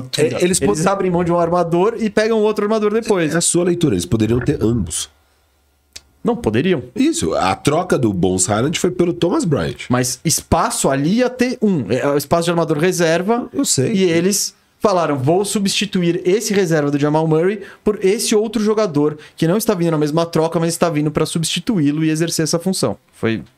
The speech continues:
Speaker 1: foi isso.
Speaker 2: Tudo bem, eles poderiam ter os dois e um pivô que eles pegassem no buyout, em qualquer
Speaker 1: Tá,
Speaker 2: lugar,
Speaker 1: tá bom,
Speaker 2: seria melhor que o
Speaker 1: é,
Speaker 2: Thomas Bryant.
Speaker 1: tá bom, mas o ponto é: beleza, o Bones Highland já tá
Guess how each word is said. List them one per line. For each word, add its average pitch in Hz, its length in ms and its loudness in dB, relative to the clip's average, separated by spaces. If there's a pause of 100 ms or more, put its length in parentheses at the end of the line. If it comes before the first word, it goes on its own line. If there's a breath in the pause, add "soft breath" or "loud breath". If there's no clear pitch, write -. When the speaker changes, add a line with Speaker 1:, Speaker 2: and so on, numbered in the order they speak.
Speaker 1:
foi 143 200 0
isso. - 260 -4
Speaker 2:
Tudo 151 140 0
bem, 139 100 0
eles 82 220 0
poderiam 92 280 2
ter 104 120 2
os 95 160 0
dois 107 320 2
e 143 40 2
um 139 80 0
pivô 120 520 0
que 123 100 -2
eles 120 140 -2
pegassem 104 500 0
no 104 60 0
buyout, 90 460 0
em - 40 -20
qualquer 90 220 -2
Speaker 1:
Tá, 127 40 2
Speaker 2:
lugar, 87 340 -2 (300 loud breath)
Speaker 1:
tá 151 120 2
bom, 160 80 2
Speaker 2:
seria 98 180 2
melhor 95 200 2
que 120 40 0
o 123 40 0
Speaker 1:
é, 123 40 0
Speaker 2:
Thomas 101 220 2
Bryant. 80 440 -2
Speaker 1:
tá 170 120 2
bom, 185 200 2
mas 156 280 0
o 185 60 0
ponto 190 380 0
é: 156 140 2
beleza, 139 560 2
o 131 60 -2
Bones 143 260 0
Highland 160 240 2
já 165 100 2
tá 165 280 0